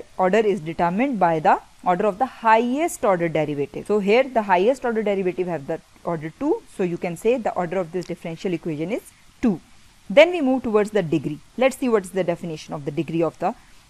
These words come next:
uh, differential equation. Here we have the definition of the degree of the differential equation. Degree is the exponent of the highest derivative. Order and degree differs from the word exponent. So let's see what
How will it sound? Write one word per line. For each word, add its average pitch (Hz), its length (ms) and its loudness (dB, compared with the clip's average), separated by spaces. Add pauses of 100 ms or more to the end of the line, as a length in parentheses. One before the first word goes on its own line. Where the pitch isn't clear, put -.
(120)
uh, 175 140 0
differential 156 460 -8
equation. 151 380 -10
Here 349 140 0
we 311 140 0
have 262 160 -2
the 269 60 0
definition 196 460 -4
of 185 120 -6
the 208 80 0
degree 180 340 -2
of 160 220 0
the 185 100 -2
differential 160 460 -10
equation. 147 420 -12
Degree 294 400 0
is 185 140 -6
the 214 180 -2 (100)
exponent 277 600 -4
of 208 160 -2
the 214 80 0
highest 170 600 -4
derivative. 147 680 -4
Order 240 220 6
and 285 200 0
degree 220 240 0
differs 220 400 -2
from 175 320 -4
the 214 180 0 (300)
word 196 320 4 (140)
exponent. - 560 -4 (340)
So 240 120 -2
let's 294 280 4
see 294 160 0
what 240 240 2